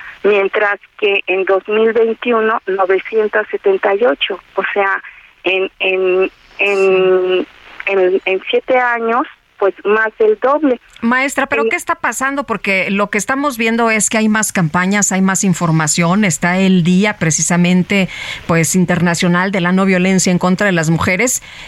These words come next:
Speaker 2: y uno pudiera pensar que todo esto lleva a que haya una concientización y disminución y programas, ¿no?, que paren esto, y lo que vemos es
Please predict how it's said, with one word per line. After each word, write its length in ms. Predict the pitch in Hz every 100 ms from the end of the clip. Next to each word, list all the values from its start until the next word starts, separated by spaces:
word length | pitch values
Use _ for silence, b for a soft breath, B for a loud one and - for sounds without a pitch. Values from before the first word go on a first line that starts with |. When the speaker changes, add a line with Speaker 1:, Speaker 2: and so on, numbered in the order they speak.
| B -
Speaker 2:
y 200 | 180 180
uno 240 | 208 247
pudiera 320 | 247 190 196
pensar 420 | 208 202 190 -
que 120 | - 208
todo 340 | 208 196 196
esto 300 | 190 - 214
lleva 360 | 180 180 202 208
a 80 |
que 140 | 170 180
haya 160 | 196
una 320 | 208 208 214 -
concientización 960 | 190 180 175 170 170 175 165 180 175
y 80 | 214
disminución 1040 | 196 156 175 175 175 - 175 170 170 190
y 260 | 202 180 160
programas, 800 | 175 170 156 165 151 202 233 170
¿no?, 140 | 208
que 100 | 240
paren 320 | 175 190 190 185
esto, 220 | 175 247
y 40 |
lo 140 | 240 -
que 100 | 170
vemos 320 | 190 240 202
es 300 | 202 -